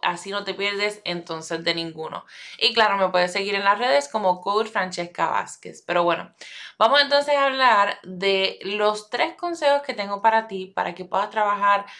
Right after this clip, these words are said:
la contabilidad de tu negocio. Lo primero que quiero que sepas es que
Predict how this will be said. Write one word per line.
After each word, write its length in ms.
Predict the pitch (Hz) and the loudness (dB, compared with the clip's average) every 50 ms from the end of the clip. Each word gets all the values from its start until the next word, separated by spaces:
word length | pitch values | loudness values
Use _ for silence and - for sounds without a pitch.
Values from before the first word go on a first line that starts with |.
| - - - _ | -20 -20 -20 _
la 180 | - 190 202 196 | -2 0 0 0
contabilidad 520 | 208 202 196 202 190 185 175 170 180 180 | 0 -2 0 2 2 2 2 2 0 0
de 80 | 185 185 | 0 -2
tu 100 | 180 185 | -4 -4
negocio. 400 | 180 180 165 160 165 - - 170 | -4 -4 -4 -4 -6 -4 -2 0
Lo 80 | 190 | 0
primero 300 | 185 202 208 214 226 254 | 0 0 -2 -4 -4 -4
que 120 | 262 262 262 | -6 -10 -8
quiero 420 | - 254 247 240 247 247 247 247 247 - - - - - - _ _ | -2 0 2 4 4 4 2 2 -2 -10 -20 -20 -20 -20 -20 _ _
que 200 | - 202 190 196 | -2 0 0 0
sepas 720 | 196 - - 208 208 202 202 - 180 - - - - - _ - | 0 0 2 2 2 2 2 2 0 0 -2 -4 -14 -18 _ -4
es 340 | - 190 196 190 190 - - - | 0 0 0 0 -2 -6 -10 -8
que 400 | 185 180 175 165 170 - _ | -4 -2 -2 -2 -4 -8 _